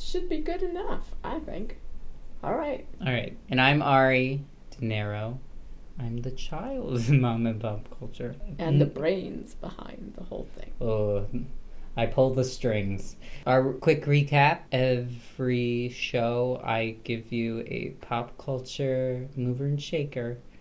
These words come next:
Speaker 2: And I typically, this week you got a vacation, or this show, but I typically give you assignments.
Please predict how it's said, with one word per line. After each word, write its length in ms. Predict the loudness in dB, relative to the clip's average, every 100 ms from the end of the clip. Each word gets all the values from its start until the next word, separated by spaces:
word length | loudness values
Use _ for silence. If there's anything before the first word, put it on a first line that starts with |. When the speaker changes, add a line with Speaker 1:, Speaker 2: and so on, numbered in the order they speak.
| -20 -20 -12 -6
Speaker 2:
And 380 | -4 -2 -4
I 200 | -2 -4 -4 2
typically, 720 | 2 4 4 6 6 6 2
this 420 | 0 0 0 0
week 220 | 0 0
you 80 | -2
got 180 | -2 -2
a 60 |
vacation, 880 | -2 -2 -2 -2 -4 -4 -6 -6 -6 -10 -10 -10 -8
or 200 | -6 -6 -8 -14 -14 -16 -16 -16 -18 -16 -12
this 140 | -10
show, 260 | -8 -8 -10 -12 -14 -16 -14
but 100 | -4
I 100 | -2
typically 440 | 0 -2 -2 0 0
give 180 | 0 -2
you 140 | -2
assignments. 920 | -4 -2 -2 -2 -2 -4 -8 -16 -20